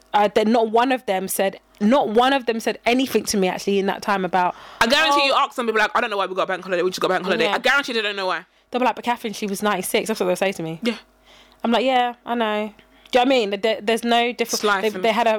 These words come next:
Speaker 1: uh, they had a, uh, online book if they wanted students to sign it. Okay.
Speaker 2: <laughs>
Speaker 1: I don't know. I was like,
Speaker 2: What does that even mean? What does that even do?
Speaker 1: Yeah, to pay their respects.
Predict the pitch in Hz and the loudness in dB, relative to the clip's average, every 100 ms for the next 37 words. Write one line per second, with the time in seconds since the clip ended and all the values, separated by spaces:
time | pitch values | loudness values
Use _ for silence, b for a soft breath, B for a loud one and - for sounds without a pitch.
0 | - 208 214 214 220 214 208 196 185 190 | 0 -2 0 -2 0 0 0 -2 -2 -2
1 | 196 190 190 185 - 202 202 190 185 196 | 0 0 0 -2 -2 0 0 0 -2 -4
2 | - - - 185 196 185 185 - 208 185 | -4 -10 -12 -4 -4 -2 -4 -4 -4 -4
3 | 180 - 190 190 170 - B B B B | -6 -6 -4 -2 -4 -8 B B B B
4 | _ _ _ _ _ _ - - 175 165 | _ _ _ _ _ _ -20 -10 -6 -2
5 | 160 190 302 254 - - 220 233 247 254 | -2 -4 -6 -4 -2 -4 0 2 4 4
6 | 240 208 233 254 214 196 - 277 403 466 | 4 4 2 0 -2 -4 -6 -2 0 2
7 | 508 381 294 262 339 294 392 494 453 370 | 2 2 2 2 2 0 -2 -2 -2 -2
8 | 247 269 330 370 247 196 202 196 214 220 | -4 -2 0 0 0 -2 -2 -4 -2 0
9 | 208 196 185 - 214 - - - | 0 -2 -4 -2 -2 -2 -10 -20